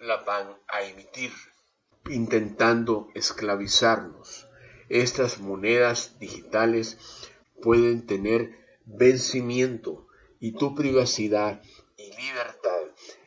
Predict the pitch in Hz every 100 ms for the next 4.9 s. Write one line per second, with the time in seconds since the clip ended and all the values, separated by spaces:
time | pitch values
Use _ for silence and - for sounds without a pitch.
0 | _ - 101 117 120 120 - 110 - -
1 | 135 135 131 113 104 143 139 139 - -
2 | _ _ _ _ - 113 - 110 - 110
3 | 107 107 101 151 151 117 113 127 131 113
4 | 104 120 131 113 - - 110 101